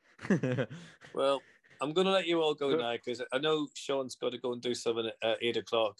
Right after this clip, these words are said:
Speaker 2: and Mark's gotta go and do his team talk to the Samaritans and get them all going.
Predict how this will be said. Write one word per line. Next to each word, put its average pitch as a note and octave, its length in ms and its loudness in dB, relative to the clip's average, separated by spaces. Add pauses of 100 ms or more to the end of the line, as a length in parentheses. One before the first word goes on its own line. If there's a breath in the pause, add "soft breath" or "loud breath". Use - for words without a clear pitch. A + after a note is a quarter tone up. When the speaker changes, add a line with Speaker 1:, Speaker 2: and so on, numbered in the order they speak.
(140)
Speaker 2:
and G#2+ 360 -2 (420 soft breath)
Mark's C3+ 320 0
gotta C3 180 0
go B2+ 140 2
and B2 100 -2
do A#2+ 100 0
his A2+ 120 -4
team A#2 280 -6
talk A2+ 320 -2
to A#2 140 -4
the A2 100 0
Samaritans A2+ 600 -2
and A2+ 100 -6
get A2 120 -2
them A#2 100 -6
all A#2 100 4
going. A2+ 360 4